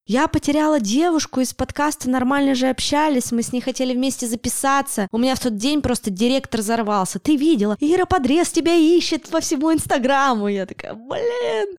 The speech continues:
Короче, вот, офигенный подкаст «Шире чек», послушайте. Он про продажи, может, вам будет тоже полезен.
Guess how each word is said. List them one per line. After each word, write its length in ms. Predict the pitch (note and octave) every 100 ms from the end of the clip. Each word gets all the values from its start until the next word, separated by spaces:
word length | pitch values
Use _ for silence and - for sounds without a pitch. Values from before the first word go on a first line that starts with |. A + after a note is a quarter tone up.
| _
Короче, 320 | - B3+ C#4 C#4
вот, 180 | C4+
офигенный 380 | G#3+ C4 A#3+ A3+
подкаст 380 | F#3+ - - C#4+
«Шире 240 | - G3+
чек», 260 | F#3+ B3 -
послушайте. 720 | F#3+ - A#3 B3 G3+ - D#3 E3+ _ -
Он 180 | F3 E3+
про 140 | F3
продажи, 420 | F3+ F3 F3 F#3
может, 280 | F3 E3+ -
вам 180 | D#3+ E3
будет 180 | D#3 -
тоже 180 | E3 -
полезен. 500 | C#3+ C#3 C#3+ -